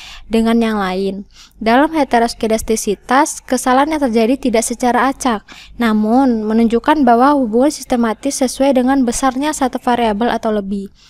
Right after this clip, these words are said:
Uji heteroskedastisitas ini dapat dilakukan dengan dua cara, yaitu dengan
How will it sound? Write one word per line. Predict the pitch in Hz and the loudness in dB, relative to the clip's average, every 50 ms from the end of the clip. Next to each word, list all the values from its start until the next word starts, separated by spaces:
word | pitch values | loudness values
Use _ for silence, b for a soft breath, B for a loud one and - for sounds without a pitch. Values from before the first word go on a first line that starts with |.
| B B B B B B _ | B B B B B B _
Uji | - 254 254 220 269 330 | 0 0 2 4 4 6
heteroskedastisitas | 359 349 339 - 254 254 254 - - - 240 247 247 - - 247 247 - - 247 - - 240 - - 240 | 6 6 6 4 4 2 2 0 -2 -2 -2 -2 -2 -2 -2 -2 -2 -2 -2 -4 -2 -4 -4 -4 -2 -2
ini | 269 302 302 | 0 0 0
dapat | 277 269 - 233 247 | 0 0 0 0 0
dilakukan | 240 233 - 240 240 240 | 0 0 0 -2 -2 -2
dengan | 233 226 233 233 226 | -2 0 0 0 0
dua | 226 220 220 | 0 -2 -2
cara, | - 226 208 214 247 277 294 | -2 -4 -2 -2 0 0 0
yaitu | 247 220 - 254 | 0 0 -2 -2
dengan | 226 226 220 214 208 208 | -2 -2 -2 -2 -4 -4